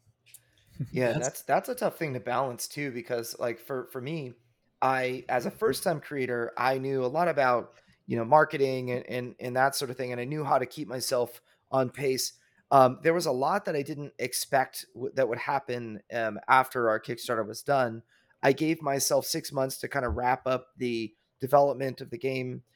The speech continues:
Speaker 1: and I, what I didn't expect was that I would move twelve hundred miles during
Speaker 2: Mm-hmm.
Speaker 1: that period. Um, I had a child during that period, and I really, it was a lot of life events going on for me.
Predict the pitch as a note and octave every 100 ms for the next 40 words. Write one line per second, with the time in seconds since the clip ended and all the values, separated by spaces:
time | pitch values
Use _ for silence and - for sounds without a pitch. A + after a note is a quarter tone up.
0 | _ _ - D3+ C#3 C#3 C3 C3 C#3 -
1 | C3 C3 G#2 C3 C3 F3+ G3+ - - C3+
2 | C#3 B2+ B2+ B2 B2 C3 D#3 - B2 A#2+
3 | A#2 G2+ F#2+ F#2 A2+ - - _ - A#2
4 | A2+ A2 - A2 G#2 G#2 A2 _ _ _
5 | - C3 B2+ A#2+ - D3 C#3 C#3 C3 -
6 | C#3 B2 A#2+ B2+ - _ B2+ A#2 A#2 A#2
7 | - A#2+ A#2 A#2 A#2+ - _ _ - C#3+
8 | C#3+ C3+ D3 D3+ C#3 - C#3+ A2 B2+ -
9 | C#3 C3+ B2+ B2+ B2+ B2 B2 B2 B2 -
10 | A#2+ A2+ A2 - A2+ A2+ A2+